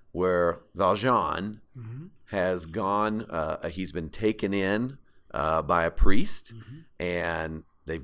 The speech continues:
Speaker 1: given him food to eat. He, in the night, he steals stuff. He steals some silver. He gets
Speaker 2: Yeah.
Speaker 1: caught. He gets brought back. And, you know, the constable's like, "Tell the Monsignor what you did.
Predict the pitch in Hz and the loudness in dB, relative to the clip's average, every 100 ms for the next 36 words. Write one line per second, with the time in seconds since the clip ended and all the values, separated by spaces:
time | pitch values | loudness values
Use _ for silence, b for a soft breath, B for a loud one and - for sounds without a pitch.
0 | 98 92 82 78 113 113 110 113 110 113 | -6 -6 -10 -4 -4 -2 -4 -2 -2 -4
1 | - - b b b b - - 92 87 | -10 -14 b b b b -20 -12 -8 -6
2 | 82 73 _ - 92 90 104 120 110 101 | -8 -12 _ -14 -10 -6 -2 0 -2 -4
3 | 90 - - 104 98 87 - 57 - - | -10 -8 -6 -4 -2 -2 -4 -6 -10 -14
4 | - _ _ _ _ _ - 98 - 95 | -18 _ _ _ _ _ -12 -8 -4 -4
5 | 92 104 90 - 62 - - _ - 80 | -2 -6 -6 -6 -8 -12 -16 _ -16 -8
6 | 85 - - 107 101 - 80 - - 76 | -8 -8 -2 4 4 2 -8 -8 -2 -4
7 | - 58 - - - _ b b b b | -4 -12 -12 -18 -20 _ b b b b
8 | b b - 85 85 82 82 82 80 80 | b b -6 -4 -4 -4 -4 -6 -6 -10
9 | 92 90 73 - 92 92 - 80 82 78 | -10 -8 -8 -6 -4 -4 -6 -6 -4 -4
10 | - 69 67 69 - - _ - - - | -6 -6 -6 -10 -16 -20 _ -20 -20 -20
11 | - 117 104 92 101 110 - 131 139 127 | -4 0 0 0 -2 -2 -2 -2 -2 0
12 | 123 - 139 147 226 180 | 0 -2 0 4 4 4